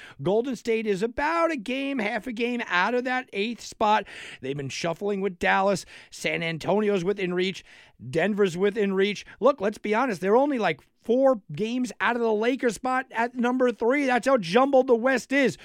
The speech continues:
So Golden State, who's been playing a little bit better, you throw in the name where, hey, look, they're playing twelve and six basketball at home.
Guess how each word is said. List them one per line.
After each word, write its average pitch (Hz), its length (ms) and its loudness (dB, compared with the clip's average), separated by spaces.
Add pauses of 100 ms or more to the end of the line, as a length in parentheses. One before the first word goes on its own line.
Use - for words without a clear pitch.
(180)
So 196 180 0
Golden 311 460 0
State, 233 420 -4 (120)
who's 156 160 -2
been 139 160 -6
playing 151 360 -8
a 240 40 -4
little 254 180 -4
bit 233 220 -6
better, 214 320 -2 (200)
you 139 120 -8
throw 185 400 0
in 214 180 -4
the 208 80 -4
name 185 380 -4
where, 151 240 -4
hey, 185 260 -6
look, 156 280 -8
they're 151 120 -8
playing 185 320 -10
twelve 180 320 -8
and 156 100 -10
six 156 160 -12
basketball 151 520 -12
at 101 180 -16
home. 208 380 -4